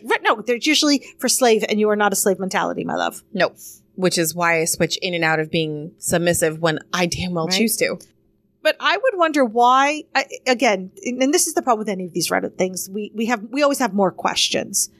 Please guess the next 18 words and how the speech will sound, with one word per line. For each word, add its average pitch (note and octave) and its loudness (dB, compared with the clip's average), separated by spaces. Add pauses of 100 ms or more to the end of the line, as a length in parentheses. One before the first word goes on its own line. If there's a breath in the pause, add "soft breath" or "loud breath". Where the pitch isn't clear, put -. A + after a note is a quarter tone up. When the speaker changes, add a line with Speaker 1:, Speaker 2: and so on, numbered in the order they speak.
(640 soft breath)
Speaker 1:
What C4 2
is G#4+ 0
it? - -4
Why C#4 2
does D4+ -2
it C4 0
all C4 6
of B3 0
a A3+ -8
sudden A#3 -2
feel A3+ 2
like A3 2
it's G3 0
twenty-four G3 0
seven? F3 -4 (680)
Like, G#3 -2
what's B3 -2
happening A3 -4